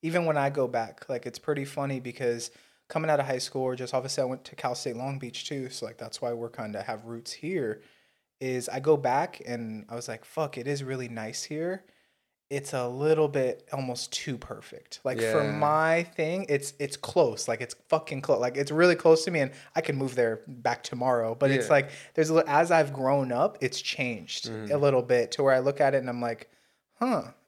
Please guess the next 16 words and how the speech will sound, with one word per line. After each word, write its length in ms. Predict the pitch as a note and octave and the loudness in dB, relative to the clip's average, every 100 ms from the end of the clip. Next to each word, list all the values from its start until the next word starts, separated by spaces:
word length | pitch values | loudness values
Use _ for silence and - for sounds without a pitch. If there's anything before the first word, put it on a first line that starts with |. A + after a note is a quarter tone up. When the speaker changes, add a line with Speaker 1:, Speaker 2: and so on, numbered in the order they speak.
| - | -14
Speaker 1:
it's 140 | C#3 | -4
a 100 | D#3 | -2
little, 1120 | D3+ F3+ F#3+ F#3 F#3 F3+ F3 E3+ E3 D#3 D#3 D#3+ | 2 2 4 2 2 2 0 0 0 -2 -4 -8
it's 160 | D#3 | -4
missing 240 | G#3 G#3+ D#3 | -4 -2 -6
something." 320 | - - - - | -8 -12 -16 -10
You 80 | B2 | -4
Speaker 2:
Yeah, 120 | A#2+ | 0
Speaker 1:
know 100 | A2+ | 6
what 120 | D3 C#3+ | 6 6
I 60 | |
Speaker 2:
yeah. 200 | A2 A2 | 2 0
Speaker 1:
mean? 180 | D3+ D#3+ | -2 -2
So 120 | D#3+ | 0
it's 120 | C#3+ | 2
like 180 | C#3+ C#3 | 2 2